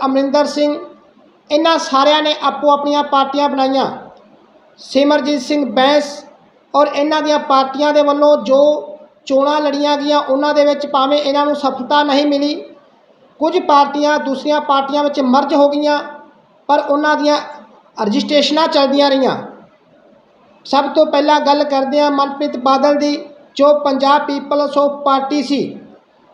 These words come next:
ਉਸ ਨੂੰ ਕਾਂਗਰਸ ਵਿੱਚ ਮਰਜ ਕਰ ਦਿੱਤਾ ਮਨਪ੍ਰੀਤ ਬਾਦਲ ਨੇ, ਪਰ ਉਸ ਦੀ ਰਜਿਸਟ੍ਰੇਸ਼ਨ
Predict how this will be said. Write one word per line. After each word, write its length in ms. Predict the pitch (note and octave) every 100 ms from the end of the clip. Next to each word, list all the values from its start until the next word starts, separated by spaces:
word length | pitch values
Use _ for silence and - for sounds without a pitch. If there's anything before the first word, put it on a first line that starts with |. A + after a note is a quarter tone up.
| _
ਉਸ 200 | C#4+ C#4+
ਨੂੰ 180 | D#4 D4+ D4+
ਕਾਂਗਰਸ 380 | C4+ C4+ D4 D4
ਵਿੱਚ 140 | D4
ਮਰਜ 260 | C4+ C#4 -
ਕਰ 120 | C#4+
ਦਿੱਤਾ 320 | C#4+ D4 D4 D4 - - - _ _ _ -
ਮਨਪ੍ਰੀਤ 440 | B3+ C#4 D4 C#4+
ਬਾਦਲ 380 | A#3+ C4+ C4+ D4
ਨੇ, 140 | C#4+ C#4+ - - - _ _ - -
ਪਰ 120 | C#4+
ਉਸ 200 | C#4+ B3+
ਦੀ 100 | D4+ D#4 - -
ਰਜਿਸਟ੍ਰੇਸ਼ਨ 600 | A#3 A#3 C4 D4 -